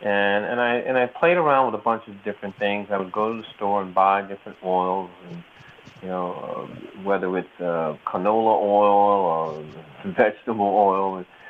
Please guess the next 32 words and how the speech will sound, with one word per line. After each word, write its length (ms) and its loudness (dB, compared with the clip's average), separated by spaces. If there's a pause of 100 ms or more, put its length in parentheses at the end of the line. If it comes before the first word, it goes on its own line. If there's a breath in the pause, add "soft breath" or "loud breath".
(160 loud breath)
and 120 -2
just 240 -4
play 180 2
with 100 -2
a 60 2
bunch 320 0
of 100 -16
things. 220 -4
But 100 -8
I 200 0
said, 120 -10
"No, 180 2
I 80 6
want 240 2
it, 40 0
I 60 -6
want 260 0
that, 200 0 (300)
I 80 4
want, 140 2
I 20 4
want 280 4
it 220 -4
to 60 -16
be 160 -4
very 260 2
nourishing." 680 2
So 240 0 (580 soft breath)
I 80 -4
then 340 0
looked 260 0
at 340 4